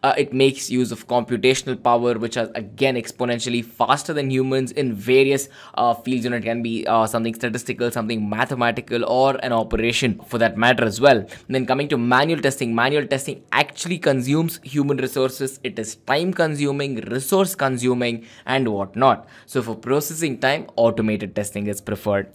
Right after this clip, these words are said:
And then when we talk about exploratory testing, well, here is where manual testing shines,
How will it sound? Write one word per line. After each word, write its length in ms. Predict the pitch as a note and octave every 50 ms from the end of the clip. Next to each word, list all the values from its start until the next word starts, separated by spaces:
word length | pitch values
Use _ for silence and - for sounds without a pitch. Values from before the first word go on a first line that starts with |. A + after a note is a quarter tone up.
| - - -
And 140 | A2 A2+
then 100 | B2+ B2
when 120 | A#2+ A#2 A2+
we 100 | A#2 A2+
talk 260 | A2+ B2 A#2+ B2 -
about 300 | C3+ A#2 A#2 A#2 A#2 - -
exploratory 840 | - E3 E3 - - - A3 A3 G#3 F#3+ E3+ D3+ - - A#2+ A2+ G#2
testing, 500 | - - A#2 A2+ - - A#2 G2+ F#2+ F#2+ - _ _ _ _ A2
well, 380 | A#2 A#2+ C3+ C#3 B2+ G#2 - - - - _
here 320 | - - - A3 A#3+ B3 A#3
is 220 | G#3+ F3+ C3 B2
where 380 | A#2+ A2+ A#2+ C3 C3+ C#3 C#3 C3
manual 420 | B2+ A#2+ A#2 A#2 A#2+ A#2+ A#2 A2
testing 400 | - - G#2 G2+ - A2+ G#2 G2
shines, 500 | - - - C#3+ E3 D3 A#2 G#2+ G#2+ -